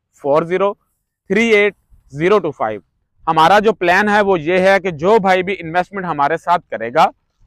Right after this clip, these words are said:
उसके साथ हम राइस कंपनी के अंदर काम करेंगे, कारोबार करेंगे। जितना मुनाफा आएगा उसके तीन हिस्से किए जाएंगे। मुनाफे का एक हिस्सा हमारा होगा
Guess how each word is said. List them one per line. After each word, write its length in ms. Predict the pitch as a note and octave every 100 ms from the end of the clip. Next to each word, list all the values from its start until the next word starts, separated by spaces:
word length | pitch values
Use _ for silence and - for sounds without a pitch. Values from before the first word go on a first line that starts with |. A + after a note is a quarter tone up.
| -
उसके 300 | G3+ - A#3+
साथ 380 | G#3+ G#3 G#3 F#3
हम 280 | F3+ G3+ G3
राइस 320 | D#3+ F3+ G#3
कंपनी 420 | - F#3 F3+ G3+ G#3+
के 100 | G3+
अंदर 300 | F3+ F3+ F#3+
काम 340 | - C#3 E3+
करेंगे, 400 | F#3 F#3+ G3 G3+
कारोबार 520 | F#3 D3+ E3+ E3+ B2+ A2
करेंगे। 380 | G#2+ G#2 A#2 C3+ _ _ _ -
जितना 480 | C3 F#3+ - C4+ D4
मुनाफा 400 | A#3 D3+ - C3+
आएगा 320 | C3 C#3 F#3
उसके 340 | - G3 - A3+
तीन 440 | - A3 A#3 B3+
हिस्से 260 | G#3+ E3+ E3+
किए 240 | C3 B2+
जाएंगे। 400 | C3 D#3 E3 F#3+ G#3 _ _ _ -
मुनाफे 480 | D3+ E3+ F3+ A3 A3
का 180 | A3 G#3+ G3
एक 340 | E3+ F3+ A3 F#3+
हिस्सा 380 | F3+ - E3+ E3
हमारा 380 | D3+ C3+ A#2+ D#3
होगा 420 | D#3+ D#3+ E3+ F#3